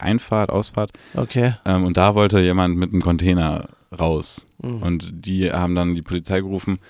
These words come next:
Speaker 1: Dann kam aber jemand und er meinte so, „Jo, ist das euer Auto?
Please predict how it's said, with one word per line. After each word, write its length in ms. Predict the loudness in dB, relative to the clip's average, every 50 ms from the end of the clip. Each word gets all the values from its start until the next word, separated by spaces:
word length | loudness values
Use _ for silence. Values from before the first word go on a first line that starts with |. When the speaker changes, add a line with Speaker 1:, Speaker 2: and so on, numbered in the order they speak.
| -20 -20 -20 _ _
Speaker 1:
Dann 100 | -4 -4
kam 300 | -2 0 2 4 4 4
aber 160 | 4 4 2
jemand 440 | 2 2 2 2 2 2 0 -2 -4 _ -20 _ _ _ _ _ _ -2
und 240 | -2 -2 -2 -2 -6
er 180 | -6 -4 -2
meinte 300 | 0 0 0 0 -2 -2
so, 160 | -4 -4 -2 -2
„Jo, 260 | 0 0 0 0 -2
ist 140 | -2 -4 -4
das 100 | -4 -2
euer 260 | -2 0 0 0 2
Auto? 420 | 0 0 -2 -2 -2 -4 -4 -4